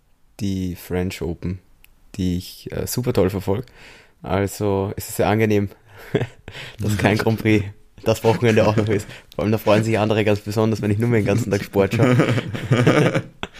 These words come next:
Speaker 2: Sind wir froh, dass, dass, dass Fußball jetzt in, in der Pause ist, dass, äh, Football noch nicht losgegangen ist.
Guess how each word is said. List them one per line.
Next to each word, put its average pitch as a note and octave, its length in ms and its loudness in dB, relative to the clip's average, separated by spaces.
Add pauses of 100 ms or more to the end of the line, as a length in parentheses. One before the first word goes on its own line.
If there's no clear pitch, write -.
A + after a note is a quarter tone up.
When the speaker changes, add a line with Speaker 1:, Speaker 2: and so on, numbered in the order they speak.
(300)
Speaker 2:
Sind G#2+ 160 0
wir A2 100 4
froh, - 160 2
dass, - 320 0
dass, A2 200 2 (480)
dass - 220 0
Fußball C3+ 500 2
jetzt B2 180 4
in, B2 260 0
in B2 80 -4
der A2+ 100 4
Pause A#2 380 4
ist, A#2 220 2
dass, A2 360 2
äh, A2+ 340 2
Football C3 400 0
noch A2+ 160 2
nicht B2+ 240 -2
losgegangen A#2 680 2
ist. - 280 -6